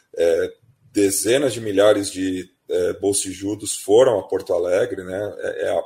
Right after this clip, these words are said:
é a maior copada da história da torcida do Nacional. Depois, o De Leon é campeão da Libertadores pelo Grêmio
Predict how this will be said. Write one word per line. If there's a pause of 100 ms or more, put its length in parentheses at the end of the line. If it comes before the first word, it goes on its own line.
é
a
maior
copada (320)
da
história
da
torcida
do
Nacional. (320)
Depois,
o
De
Leon
é
campeão
da
Libertadores
pelo
Grêmio